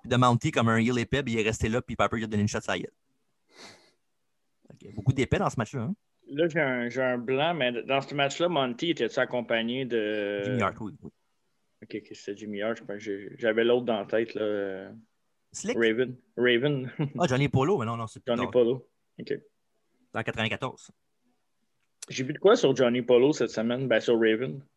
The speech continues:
Speaker 1: Oui, oui.
Speaker 2: Je sais pas, je sais pas si t'as vu, là. Je peux pas pourquoi je veux
Speaker 1: Vaguement,
Speaker 2: parler de ça.
Speaker 1: vaguement.
Speaker 2: Ouais. Genre, il disait que son, sa carrière de W W E, ça, ça l'a nu à cause qu'il était trop ami avec Shane McMahon.
Speaker 1: Ok, ouais, ouais, ça se peut, ouais.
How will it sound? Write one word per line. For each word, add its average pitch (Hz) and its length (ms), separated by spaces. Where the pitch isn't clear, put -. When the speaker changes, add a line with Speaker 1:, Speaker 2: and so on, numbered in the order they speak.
Speaker 1:
Oui, 123 140
oui. 113 140
Speaker 2:
Je - 80
sais - 80
pas, 139 60
je 127 40
sais 147 60
pas 135 100
si - 80
t'as 131 100
vu, 139 220
là. 185 140
Je 110 60
peux - 40
pas - 420
pourquoi 139 200
je 120 40
veux 139 60
Speaker 1:
Vaguement, 127 240
Speaker 2:
parler 135 220
de 127 80
ça. 117 80
Speaker 1:
vaguement. 110 220
Speaker 2:
Ouais. 131 240
Genre, 135 320
il 131 80
disait 127 380
que 110 680
son, 113 680
sa 117 180
carrière 127 300
de 143 100
W 123 160
W 123 320
E, 143 60
ça, 117 300
ça 120 180
l'a 117 200
nu 120 200
à 127 80
cause 123 200
qu'il 123 100
était 110 160
trop 127 220
ami 120 180
avec 123 140
Shane 117 220
McMahon. 117 460
Speaker 1:
Ok, 127 120
ouais, 135 100
ouais, 156 320
ça - 120
se - 60
peut, 139 140
ouais. 151 120